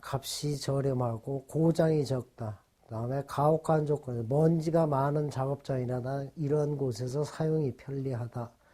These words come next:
그다음에 수리가 쉽다라는 좋은 점이 있습니다. 요 특징에 대해서 알고 계셔야 되는데, 다음에 페입 현상이라는 게 나오게 되죠.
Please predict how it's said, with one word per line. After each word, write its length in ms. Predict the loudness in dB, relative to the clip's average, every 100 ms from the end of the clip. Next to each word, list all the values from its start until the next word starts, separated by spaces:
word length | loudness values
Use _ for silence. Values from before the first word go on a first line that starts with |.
| _ _ _ _ _ _ _ _ _ _
그다음에 400 | -8 -2 0 -2
수리가 520 | -4 -8 -2 0 0 0
쉽다라는 760 | -2 -6 -4 -2 0 0 -4
좋은 260 | -4 -4 -2
점이 240 | -4 -6
있습니다. 640 | -8 -12 -12 -12 -16 -20 _ _ _ _ _ _ _ _ _ -2
요 260 | 4 4 4
특징에 460 | -2 -10 0 2 4
대해서 400 | 4 4 0 -6
알고 420 | -2 0 -2 -2
계셔야 380 | -2 -2 -2 -4
되는데, 440 | -4 -6 -6 -8 -8 -12 -20 -20 -20 -20 -20 _ 4
다음에 480 | 6 8 6 4 0
페입 380 | 6 6 6 6
현상이라는 600 | 6 8 6 6 4 4
게 100 | 2
나오게 360 | 2 0 0
되죠. 480 | -4 -6 -4 -4 -6